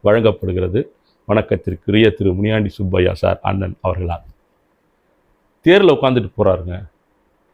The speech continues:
தேர்ல உட்கார்ந்து கொண்டு பக்தர்களுக்கு ஆசிகள் வழங்குகிறார். ரைட், இது முடிஞ்சிருச்சா? இது மட்டும் இல்ல,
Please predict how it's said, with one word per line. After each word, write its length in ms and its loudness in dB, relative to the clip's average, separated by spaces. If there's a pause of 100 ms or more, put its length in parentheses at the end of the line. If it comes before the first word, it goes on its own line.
(300)
தேர்ல 240 4
உட்கார்ந்து 420 0
கொண்டு 220 2
பக்தர்களுக்கு 640 2
ஆசிகள் 400 -2
வழங்குகிறார். 560 -6 (160)
ரைட், 360 -4
இது 100 -6
முடிஞ்சிருச்சா? 600 -2 (960)
இது 200 4
மட்டும் 340 2
இல்ல, 380 0